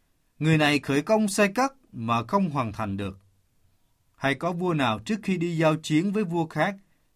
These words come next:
mà không ngồi xuống bàn bạc xem liệu mười ngàn quân có địch nổi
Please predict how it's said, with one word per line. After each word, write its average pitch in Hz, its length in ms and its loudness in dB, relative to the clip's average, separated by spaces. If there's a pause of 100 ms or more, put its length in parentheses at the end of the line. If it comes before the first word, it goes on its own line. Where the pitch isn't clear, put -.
mà 139 180 2
không 214 240 0
ngồi 160 180 4
xuống 214 280 -2
bàn 147 200 2
bạc 123 220 -2
xem 202 340 0 (640)
liệu 156 220 4
mười 151 260 4
ngàn 147 260 0
quân 214 240 0
có 247 100 -2
địch 185 220 -2
nổi 135 380 -2